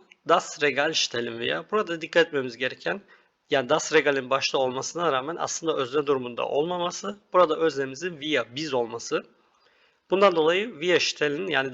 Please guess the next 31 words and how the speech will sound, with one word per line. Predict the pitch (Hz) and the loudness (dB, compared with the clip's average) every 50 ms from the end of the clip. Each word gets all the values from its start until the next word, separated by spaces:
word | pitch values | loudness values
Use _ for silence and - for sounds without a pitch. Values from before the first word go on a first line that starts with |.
| 120 - | -2 0
regali | 143 135 131 147 151 151 143 135 - - | 0 2 2 0 0 0 -4 -6 -8 -8
yerleştirdiğimiz | 139 135 131 131 127 - - - 147 143 147 175 170 143 120 | -4 -4 -2 -2 -2 -4 -2 0 -2 0 0 -2 -4 -4 -6
için | 113 113 - 170 190 | -8 -8 -8 -8 -4
stellen | 208 - - - 175 165 156 139 127 | -2 -4 -2 0 0 0 0 0 -6
fiilinden | - 139 123 123 120 120 113 113 | -6 -8 -6 -4 -4 -6 -6 -6
dolayı | 120 127 - 175 | -8 -8 -8 -2
das | 156 156 139 - - 156 | 0 0 0 0 -2 -6
Regal'de | 139 123 127 123 123 156 - | -4 -2 -4 -4 -2 -4 -4
akuzatif | - 127 - 135 139 156 - - - | -4 -6 -6 -6 -8 -8 -8 -8 -8
durumu | - 170 170 170 170 | -6 -6 -4 -2 -2
aramamız | 170 165 156 160 160 160 165 165 160 165 | 0 0 0 0 0 0 -2 -2 -4 -6
gerekiyor. | 160 160 165 170 - - 170 170 170 - - - - - - - _ _ _ _ _ _ - | -6 -6 -6 -6 -4 0 0 0 -2 -2 -18 -20 -20 -20 -20 -20 _ _ _ _ _ _ 2
Regal'in | 180 180 180 202 190 185 175 | 2 4 6 6 6 6 6
artikeline | 165 151 143 - - - 135 123 127 117 | 4 2 2 -2 -2 -2 -2 -2 0 -2
bakıyoruz | 123 120 - - 127 117 110 113 120 | -2 -4 -2 -4 -4 -4 -4 -4 0
das. | 131 131 151 175 - - - - _ _ _ - | 2 2 2 2 -2 -10 -12 -16 _ _ _ 2
DAS | 160 190 196 - - | 4 4 4 4 -2
akuzatifte | - 147 - - 135 135 123 - _ - 139 120 | -6 -6 -4 -2 -4 -4 -4 -6 _ -8 -6 -2
değişmediği | 123 143 175 175 - - 131 117 113 113 | -2 -2 -2 -2 -4 -4 -4 -4 -4 -6
için, | 110 - - 117 107 - _ _ _ _ - _ _ - | -6 -8 -10 -12 -12 -14 _ _ _ _ -20 _ _ -4
e, | - 147 135 131 127 131 127 | 0 2 2 2 2 0 2
DAS | 127 151 151 - - | 2 2 2 2 0
kalıyor | - - 127 117 123 151 185 190 | -2 0 0 2 2 0 0 4
ve | 160 160 160 151 | 4 4 2 2
herhangi | - - 151 156 156 147 139 135 | 0 0 2 4 4 2 0 -4
bir | 165 | -2
artikel | - 143 131 - - - - 147 131 123 | 0 0 0 0 -2 -4 -4 -2 -2 -2
değişikliğine | 123 117 - - - - 123 120 | -2 -2 -4 -6 -6 -6 -6 -6
gitmiyoruz. | 117 120 147 - - 196 185 175 196 196 - - - - - - - - - - _ _ _ _ _ _ _ _ _ - | -6 -6 -8 -8 -4 -4 -2 -2 -2 -6 -8 -14 -18 -20 -20 -20 -20 -20 -20 -20 _ _ _ _ _ _ _ _ _ -2
IN | 202 208 208 214 190 160 | 0 0 0 0 4 6
DAS | 180 170 170 - - | 6 6 4 2 -8